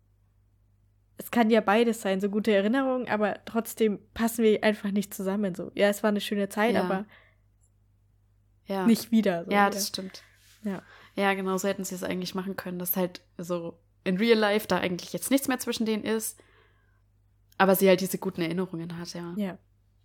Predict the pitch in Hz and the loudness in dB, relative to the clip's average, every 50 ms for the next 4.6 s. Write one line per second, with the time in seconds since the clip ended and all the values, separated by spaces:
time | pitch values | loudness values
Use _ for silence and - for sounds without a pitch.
0 | _ - 190 180 - - - 196 185 196 190 - - _ _ _ _ _ - - | _ -8 -6 -6 -6 -6 -8 -10 -10 -12 -14 -16 -20 _ _ _ _ _ -2 0
1 | 233 214 214 - 226 240 247 262 233 - 233 226 233 233 220 226 214 208 220 233 | 0 0 2 2 2 2 2 2 0 0 0 0 0 -2 0 0 0 2 2 2
2 | 240 233 - 233 214 214 - - - - - 220 226 285 302 285 - - - 196 | 0 -2 -2 -2 -2 -2 -4 -6 -10 -6 -4 0 2 2 2 2 0 -4 -6 -6
3 | - - 202 202 202 190 202 202 196 196 - - - 202 185 - 190 190 - - | -4 -2 0 0 0 0 0 -2 -4 -4 -8 -10 -8 -8 -6 -6 -6 -8 -8 -8
4 | - 190 185 - 185 180 180 180 180 - - | -8 -8 -6 -6 -6 -6 -6 -8 -10 -12 -16